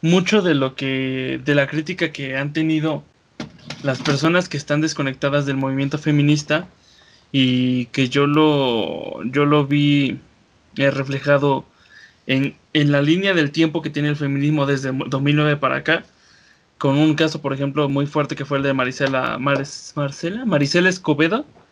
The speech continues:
que tiene su propio documental en Netflix, que te habla de un feminicidio a una hija, después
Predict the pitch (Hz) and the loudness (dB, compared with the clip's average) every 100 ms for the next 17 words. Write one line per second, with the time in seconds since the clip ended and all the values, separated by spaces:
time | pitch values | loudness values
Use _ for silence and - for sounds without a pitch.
0 | _ - 151 175 185 165 165 160 160 151 | _ -4 0 0 0 -2 -4 0 0 0
1 | 143 143 147 147 151 156 175 - _ _ | -2 0 0 0 -2 -2 -4 -6 _ _
2 | _ _ _ 151 151 151 165 175 139 139 | _ _ _ -2 2 4 4 2 2 0
3 | - - 151 151 190 160 151 147 151 143 | -8 -4 -2 0 2 2 2 2 0 2
4 | 156 165 _ _ - 131 151 165 180 180 | 0 -2 _ _ -6 -2 0 2 2 2
5 | 202 220 _ _ _ _ _ 139 135 160 | -2 -6 _ _ _ _ _ -8 0 2
6 | 165 - | 2 -2